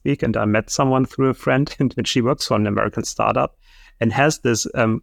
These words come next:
<laughs> California-based pay, but lives in Barcelona. This obviously drives up rents and, <laughs> and the costs, uh, the cost of living for others in Barcelona, because she's able to afford, uh, things that, um, she wouldn't be af-, a-, um,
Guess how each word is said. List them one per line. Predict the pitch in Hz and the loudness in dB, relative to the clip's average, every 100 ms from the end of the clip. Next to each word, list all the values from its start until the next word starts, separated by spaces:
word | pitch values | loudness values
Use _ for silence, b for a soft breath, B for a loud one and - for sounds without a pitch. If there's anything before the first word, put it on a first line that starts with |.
| - | -10
<laughs> | - | -6
California-based | 123 - - 156 - 151 113 - 117 120 - - _ - | -4 -4 -4 -4 -2 0 0 0 0 0 -6 -10 _ 0
pay, | 143 120 143 - - - B B - | 2 2 0 -6 -20 -20 B B -4
but | 110 | 2
lives | 127 - | 2 0
in | 113 | 0
Barcelona. | 101 - 123 120 117 - - - - - - - - - - - - - | 0 -2 -2 0 0 -4 -14 -20 -20 -20 -20 -20 -20 -20 -20 -20 -12 -2
This | 147 | 2
obviously | 143 127 127 127 | 4 2 0 0
drives | 110 113 117 123 | 0 2 0 0
up | 120 110 - | 0 -2 0
rents | 113 123 160 165 - | 0 2 0 -4 -8
and, | 139 127 123 147 | -2 2 2 0
<laughs> | - | 0
and | 151 - 160 | 0 0 -2
the | - | -4
costs, | - 147 139 - - 131 | -2 -2 -2 -4 -10 -2
uh, | 135 | -2
the | 127 117 | -2 -2
cost | 143 - | -2 -2
of | 127 | -2
living | 139 139 123 | 0 0 0
for | - | 0
others | 147 180 117 | 0 0 0
in | 113 | -2
Barcelona, | 110 107 - 117 120 | -2 -2 -2 0 0
because | 117 139 120 | 0 -2 -2
she's | 127 113 | -2 -2
able | - 123 123 b b b - | -2 0 -2 b b b -6
to | - | -2
afford, | 135 - - 120 120 - | -2 -2 0 2 2 -2
uh, | 113 | -4
things | - 123 131 | 0 0 0
that, | - 113 110 - | 2 2 2 0
um, | 110 101 | -2 0
she | - | 0
wouldn't | 123 113 | 0 0
be | 123 | 0
af-, | 117 - | -4 -4
a-, | 120 117 - - | -2 -2 -4 -4
um, | 104 110 | -6 -8